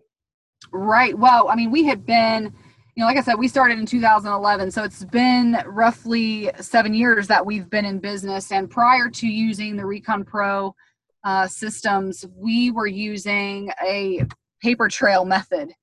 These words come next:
and everything was documented by hand. Um, we submitted invoices, um, you know, by paper, and I would submit invoices directly to the dealerships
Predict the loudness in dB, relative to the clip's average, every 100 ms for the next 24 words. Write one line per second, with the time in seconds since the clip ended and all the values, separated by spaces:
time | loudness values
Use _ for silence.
0 | _ _ _ -8 -2 0 0 -2 -2 -2
1 | -4 -6 0 2 2 -2 -6 -4 -4 0
2 | 2 2 0 0 2 2 0 -2 -6 _
3 | _ _ -2 2 4 4 2 -4 -8 -12
4 | -8 -4 -2 -4 -6 -6 -6 -4 -6 -8
5 | -6 -6 -8 -12 -20 _ _ -2 0 0
6 | -2 -6 -10 _ _ _ -20 _ -4 -2
7 | 0 0 0 -2 -4 -2 -2 -2 -4 -6
8 | -4 -2 -2 -4 _ _ _ _ _ 0
9 | 0 -2 -6 -4 0 2 0 -2 -6 -2
10 | 0 0 -4 -4 -2 -2 -4 -4 -2 2
11 | 4 2 0 -6 -8 -16